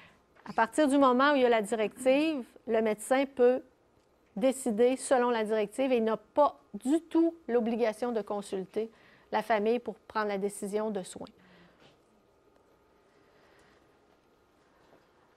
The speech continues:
L'article cinquante et un et les suivants, il y a beaucoup d'articles sur les directives médicales anticipées. Je vous résume les principaux. Possibilité de consentir ou de refuser à des soins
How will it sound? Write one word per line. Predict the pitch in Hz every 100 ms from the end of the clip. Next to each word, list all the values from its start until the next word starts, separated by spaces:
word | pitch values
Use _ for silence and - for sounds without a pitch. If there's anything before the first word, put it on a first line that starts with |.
| _ _ _ -
L'article | 233 247 339 -
cinquante | 302 269 277 277
et | 262
un | 294
et | 262
les | 240
suivants, | 233 285
il | 294
y |
a |
beaucoup | 254 359
d'articles | 277 233 - 285
sur | 262
les | 233
directives | 226 226 226 254
médicales | 233 - 240
anticipées. | 226 - - 311 285
Je |
vous | 262
résume | 233 285 233 294 302
les | 247 233
principaux. | 220 220 - - 247 320 - - - - _
Possibilité | 302 302 311 294 277 339
de |
consentir | 330 285 285 262 311 285
ou | 269
de |
refuser | 254 - 240 254
à | 247
des | 240
soins | 220 - 240 247